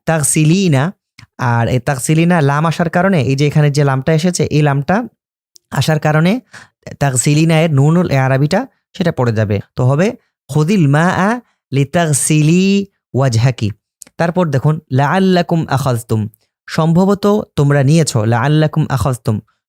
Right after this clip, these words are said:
সম্ভবত, লাআল্লাকুম, সম্ভবত তোমরা, লাআল-, লাআল্লাকুম আখাযতুমুল মাআ, সম্ভবত তোমরা পানি নিয়েছ। কিসের জন্য?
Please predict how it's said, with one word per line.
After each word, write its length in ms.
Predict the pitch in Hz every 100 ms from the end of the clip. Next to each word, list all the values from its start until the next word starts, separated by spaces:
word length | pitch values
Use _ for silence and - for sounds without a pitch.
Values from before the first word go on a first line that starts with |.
| -
সম্ভবত, 440 | 156 165 151 -
লাআল্লাকুম, 640 | 120 123 160 156 - 156
সম্ভবত 360 | 160 147 160 160
তোমরা, 360 | 151 170 127 131 - _ - _ _
লাআল-, 340 | 127 139 156 -
লাআল্লাকুম 600 | 135 135 180 190 180 170 -
আখাযতুমুল 640 | 117 160 143 151 147 131
মাআ, 400 | 123 139 - 123 - _ _
সম্ভবত 480 | - 160 170 185 190
তোমরা 240 | 185 185 175
পানি 240 | 170 175
নিয়েছ। 260 | 160 127 -
কিসের 300 | 120 151 190
জন্য? 220 | 170 196